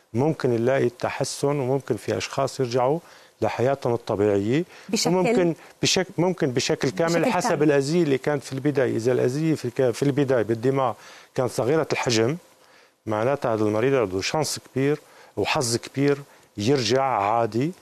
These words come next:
Speaker 1: مثل كل العالم. إذا كان حجم الأذية الدماغية كبيرة،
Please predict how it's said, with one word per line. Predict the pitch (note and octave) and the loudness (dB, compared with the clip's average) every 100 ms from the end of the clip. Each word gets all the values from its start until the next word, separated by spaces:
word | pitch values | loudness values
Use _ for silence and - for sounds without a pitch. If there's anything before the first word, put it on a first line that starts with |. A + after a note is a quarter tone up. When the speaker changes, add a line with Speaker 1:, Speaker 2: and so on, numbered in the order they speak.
| - - - - | -20 -20 -20 -6
Speaker 1:
مثل | A2+ A#2+ B2 | -2 -2 -2
كل | - C#3 | 0 2
العالم. | B2 G#2 F#2 F2+ - - - B2 | 2 2 0 -4 -12 -20 -8 -2
إذا | A2+ | -2
كان | B2 C#3+ | 0 -2
حجم | - D#3 C3 A#2+ | 0 -2 0 0
الأذية | A2 G2+ C3+ | 0 0 -2
الدماغية | G2+ G#2+ G2 F#2+ A2+ G#2+ | -2 -2 -2 -2 -2 -2
كبيرة، | - - A#2+ A2+ G#2 | -4 -2 2 4 2